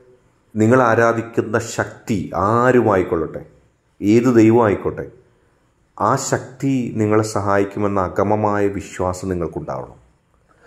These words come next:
യഥാർത്ഥത്തിൽ നിങ്ങൾ ആളുകളെ കണ്ട് ഭയപ്പെടുമ്പോൾ, നിങ്ങൾക്കെതിരെ പ്രത്യക്ഷമായി നീങ്ങുന്ന ആളുകളെ കണ്ട് ഭയപ്പെടുമ്പോൾ നഷ്ടപ്പെടുന്നത് ആ ശക്തിയും നിങ്ങളും തമ്മിലുള്ള ഒരു ബന്ധമാണ്,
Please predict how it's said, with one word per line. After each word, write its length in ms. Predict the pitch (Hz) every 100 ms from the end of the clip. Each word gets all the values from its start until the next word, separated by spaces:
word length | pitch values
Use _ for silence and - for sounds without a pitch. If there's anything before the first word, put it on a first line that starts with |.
| - _
യഥാർത്ഥത്തിൽ 880 | 95 107 107 - 113 120 117 120 117 - - - - - -
നിങ്ങൾ 400 | 104 107 113 117 - - -
ആളുകളെ 580 | 95 98 110 117 123 123
കണ്ട് 180 | 127 117
ഭയപ്പെടുമ്പോൾ, 800 | 113 101 98 98 87 80 73 -
നിങ്ങൾക്കെതിരെ 680 | 87 98 107 117 117 123 123
പ്രത്യക്ഷമായി 960 | 120 107 110 - 113 110 110 110 110 110
നീങ്ങുന്ന 640 | 101 101 98 98 98 95 - - 95
ആളുകളെ 420 | 95 98 104 107
കണ്ട് 280 | 107 101 98
ഭയപ്പെടുമ്പോൾ 760 | 98 95 - 95 92 90 90 - - _ _ _ -
നഷ്ടപ്പെടുന്നത് 800 | 101 - - 131 - 120 113 110
ആ 120 | 107
ശക്തിയും 680 | 110 - 98 - 110 113 117
നിങ്ങളും 320 | 107 104 104
തമ്മിലുള്ള 420 | 107 101 98 98
ഒരു 160 | 95 92
ബന്ധമാണ്, 600 | 95 87 85 87 80 71